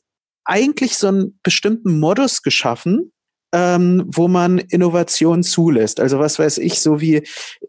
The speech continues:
in einem Unternehmen, in dem ich gearbeitet hab, da hat man,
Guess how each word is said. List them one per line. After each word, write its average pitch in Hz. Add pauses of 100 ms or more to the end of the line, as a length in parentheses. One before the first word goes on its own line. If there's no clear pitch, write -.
(180)
in 156
einem 156
Unternehmen, 156
in 139
dem 143
ich 151
gearbeitet 147
hab, 120
da 135
hat 156
man, 151